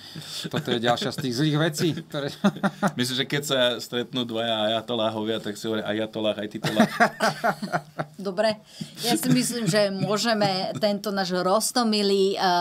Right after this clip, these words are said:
Speaker 3: roztomilý, eh, informáciami nabitý, aj prázdnym rečtením naplnený diel ukončiť v tejto chvíli. Čo vy na to?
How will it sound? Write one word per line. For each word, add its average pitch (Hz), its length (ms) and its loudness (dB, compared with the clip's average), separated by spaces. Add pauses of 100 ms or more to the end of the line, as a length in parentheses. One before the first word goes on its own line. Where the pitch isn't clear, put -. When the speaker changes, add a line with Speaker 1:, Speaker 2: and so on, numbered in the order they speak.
(300)
Speaker 3:
roztomilý, 190 800 -2
eh, 170 40 -20 (600)
informáciami 202 800 0
nabitý, 185 720 0
aj 160 560 -2
prázdnym 202 560 0
rečtením 180 960 -4
naplnený 170 720 -4
diel 190 400 4 (400)
ukončiť 254 720 0
v - 80 -12
tejto 262 260 2
chvíli. 247 400 2
Čo 208 220 -2
vy 208 80 -4
na 202 160 -2
to? 214 260 2